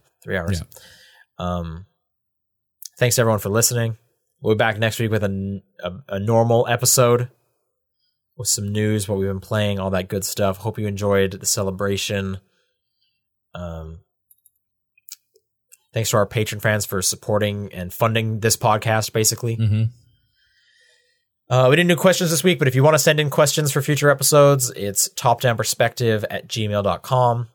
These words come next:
Speaker 1: at T D P Podcast on Twitter, the Discord channel, or John's P O Box.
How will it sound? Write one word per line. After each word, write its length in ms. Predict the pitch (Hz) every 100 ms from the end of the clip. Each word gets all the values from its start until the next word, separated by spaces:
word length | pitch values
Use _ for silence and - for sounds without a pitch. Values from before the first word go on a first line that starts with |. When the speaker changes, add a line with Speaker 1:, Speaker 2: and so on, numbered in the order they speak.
| -
Speaker 1:
at 280 | - 107 - -
T 160 | - 113
D 140 | 104
P 180 | 107 101
Podcast 480 | 110 95 95 98 92
on 80 |
Twitter, 420 | 98 123 113 110 110
the 220 | - 98
Discord 480 | 95 107 - 110 101
channel, 340 | 110 104 101
or 200 | 90 98
John's 320 | 98 92 92
P 180 | - 98
O 100 | 87
Box. 680 | 90 104 110 - - -